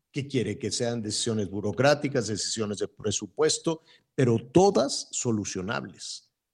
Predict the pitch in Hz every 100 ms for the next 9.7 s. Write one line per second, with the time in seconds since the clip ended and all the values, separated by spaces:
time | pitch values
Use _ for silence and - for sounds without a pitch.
0 | _ _ - 180 202 185 - 127 107 107
1 | 101 107 95 95 90 107 120 135 135 131
2 | 127 120 107 113 117 - - - _ _
3 | - 117 123 120 104 104 110 107 113 110
4 | 110 - 107 107 107 104 98 113 110 107
5 | 95 95 101 98 92 92 95 87 87 92
6 | 113 _ _ _ - 95 92 92 95 101
7 | 101 - 107 98 98 - 120 117 127 -
8 | - 107 - 98 - - 104 107 117 117
9 | - - 110 101 87 67